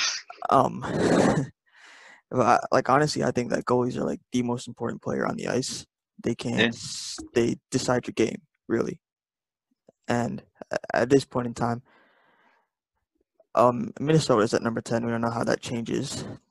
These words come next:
Speaker 1: throughout the year, but I think they could benefit from
Speaker 2: They could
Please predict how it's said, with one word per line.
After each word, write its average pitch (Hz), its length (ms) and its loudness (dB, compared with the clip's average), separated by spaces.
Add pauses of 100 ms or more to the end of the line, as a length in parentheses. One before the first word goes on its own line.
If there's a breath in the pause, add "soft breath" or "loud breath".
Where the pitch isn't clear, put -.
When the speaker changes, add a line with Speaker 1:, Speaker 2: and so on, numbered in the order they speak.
(160)
Speaker 1:
throughout 110 300 -2
the - 80 -6
year, 110 360 -4
but - 220 -2 (440)
I - 60 -6
think - 180 -8
they 113 140 -4
could - 300 -8 (180)
benefit - 460 -4
from 107 240 -6
Speaker 2:
They - 80 0
could - 180 -4